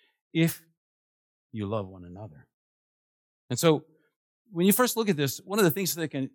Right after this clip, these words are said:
can hit you is, how does this connect? It seems like Jesus is kind of hopping around here. Like, how does this connect to him talking about glory?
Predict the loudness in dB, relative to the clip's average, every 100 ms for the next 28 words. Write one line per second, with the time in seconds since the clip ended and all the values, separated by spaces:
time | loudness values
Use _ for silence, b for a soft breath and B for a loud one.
0 | -6 0 0 2 0 0 -2 -6 -6 -4
1 | -8 -8 -14 _ _ _ 0 4 4 2
2 | -8 -20 -20 _ _ _ _ _ _ _
3 | _ _ _ _ _ -6 -2 -2 -2 -4
4 | -4 -4 -6 -10 -8 -6 -6 -4 -4 -2
5 | 0 2 2 0 -4 -18 -20 _ _ -10
6 | -4 2 2 2 -4 -2 2 4 4 0
7 | -16 _ _ -4 2 2 2 -2 -2 0
8 | 2 2 0 0 0 -2 -8 -12 -10 -12
9 | -16 -20